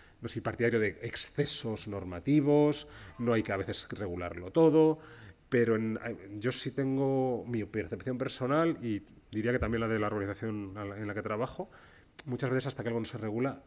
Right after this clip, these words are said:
no, no, pues no, no existe, no funciona. Entonces, em, se debe publicar, en, en nuestra opinión, se debe publicar todas las reuniones,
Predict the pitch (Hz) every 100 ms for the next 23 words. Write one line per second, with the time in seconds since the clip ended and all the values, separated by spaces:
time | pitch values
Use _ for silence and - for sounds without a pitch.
0 | - 104 104 101 95 82 78 78 - -
1 | _ _ _ - - 101 95 87 85 80
2 | 76 - - _ 98 - 104 92 - 104
3 | 95 95 - - 113 - - _ _ 104
4 | 90 101 - 85 76 - - - - -
5 | - - - - 131 131 151 151 190 -
6 | - - _ _ _ - - 143 135 120
7 | 113 110 101 87 - - - 127 131 175
8 | 190 170 160 139 127 98 113 113 110 110
9 | 113 - 113 117 113 117 151 156 180 165
10 | - - 156 127 117 - 113 104 95 90
11 | 85 95 170 -